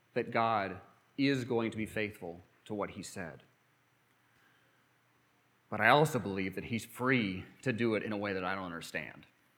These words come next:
and that I might even now not see coming. And I'm not going to presume that I can understand exactly what God is gonna do."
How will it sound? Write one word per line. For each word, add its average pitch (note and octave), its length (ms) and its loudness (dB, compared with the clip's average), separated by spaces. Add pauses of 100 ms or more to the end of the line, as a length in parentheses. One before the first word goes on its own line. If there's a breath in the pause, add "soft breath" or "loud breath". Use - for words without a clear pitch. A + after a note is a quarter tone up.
(1160)
and F#2 100 -8
that F#2+ 60 -4
I F#2+ 80 0
might G#2 320 0
even F#2 240 -6
now F#2 180 -6
not F2 260 -8
see F#2 140 -12
coming. C#2 360 -16 (1300)
And G2 100 -6
I'm G2 80 -4
not G2+ 160 -4
going G2 180 -4
to G2 80 -8
presume F#2 840 -4 (540)
that G2+ 120 -4
I F#2 80 -2
can G2 140 -8
understand F2+ 720 -6
exactly F2 480 -10
what E2 220 -14
God D#2+ 200 -10
is D#2 120 -14
gonna D2+ 180 -14
do." D#2 180 -14